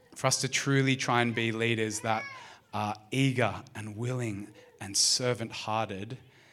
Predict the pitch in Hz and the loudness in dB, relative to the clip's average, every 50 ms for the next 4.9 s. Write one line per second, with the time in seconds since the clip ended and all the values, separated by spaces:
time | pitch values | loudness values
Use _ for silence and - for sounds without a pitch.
0 | - - - - _ _ _ _ _ _ - 117 - 131 131 131 131 151 135 113 | -20 -20 -20 -20 _ _ _ _ _ _ -10 -4 -2 0 0 0 0 0 -2 0
1 | 110 127 127 123 120 110 107 110 - - 123 - - 104 104 104 - - 110 110 | 0 0 0 0 0 -2 -4 -6 -8 -10 -10 -8 -8 -6 -6 -6 -6 -6 -6 -6
2 | - - - 101 98 101 113 - - 117 110 113 110 110 107 110 107 110 - - | -8 -10 -10 -10 -12 -14 -14 -16 -14 -12 -10 -10 -10 -10 -10 -10 -12 -12 -12 -12
3 | - 110 117 120 120 - - - _ _ _ - 113 110 104 123 127 123 123 117 | -12 -10 -10 -12 -12 -16 -18 -20 _ _ _ -14 -14 -12 -10 -8 -8 -6 -6 -4
4 | 110 104 - - - - 113 98 95 107 104 104 - - 101 101 - | -4 -6 -8 -10 -12 -12 -12 -10 -10 -8 -8 -8 -8 -10 -10 -12 -12